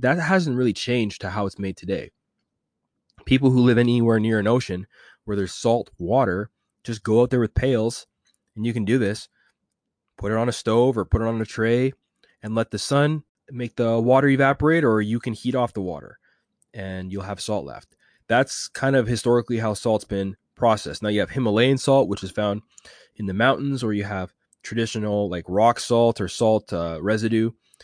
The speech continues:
that goats will lick off the side of a cliff, but that's a little bit harder to get, and it's harder to, uh, produce at scale, unless you can find a big, I've seen these videos where these, uh, Himalayan salts are found,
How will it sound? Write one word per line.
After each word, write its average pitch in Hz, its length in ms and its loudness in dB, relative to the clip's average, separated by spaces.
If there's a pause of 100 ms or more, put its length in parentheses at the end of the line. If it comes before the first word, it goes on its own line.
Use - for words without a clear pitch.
(160)
that 92 200 -4
goats 107 280 2
will 101 100 0
lick 104 200 0
off 104 240 0
the 90 80 -8
side 101 220 0
of 87 60 -4
a 87 60 -8
cliff, 113 340 0
but 80 160 -4 (380)
that's 131 240 2
a - 20 0
little 131 120 6
bit 110 100 2
harder 139 560 0 (400)
to - 140 -6
get, 156 320 -6 (640)
and 98 160 -14
it's 98 80 -16
harder 107 240 -4
to, 98 240 -6 (720)
uh, 95 140 -8
produce 110 480 0
at 85 60 -8
scale, 120 420 0
unless 120 260 2
you - 80 -4
can 113 100 0
find 113 200 0
a 101 40 0
big, 113 300 0 (300)
I've 135 100 -4
seen 151 160 0
these 92 200 -4
videos 110 460 2
where 101 160 -2
these, 95 300 -6
uh, 90 340 -8
Himalayan 117 520 0
salts 113 400 0
are 90 60 -6
found, 92 360 -4